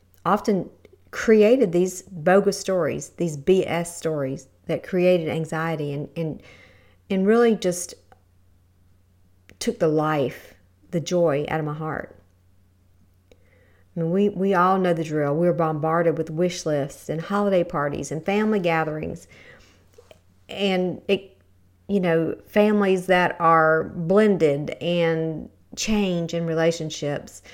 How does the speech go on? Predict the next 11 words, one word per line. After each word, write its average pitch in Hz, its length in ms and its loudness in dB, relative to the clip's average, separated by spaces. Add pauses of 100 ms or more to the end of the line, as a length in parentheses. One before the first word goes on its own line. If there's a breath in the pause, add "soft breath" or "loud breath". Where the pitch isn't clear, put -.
(300 loud breath)
sticking 240 400 0
to 226 120 6
our 202 120 6
health 196 340 0
goals, 139 500 0
finishing 233 460 2
the 208 60 4
year 202 220 4
in 185 120 0
business 170 380 -2
goals, 135 540 -6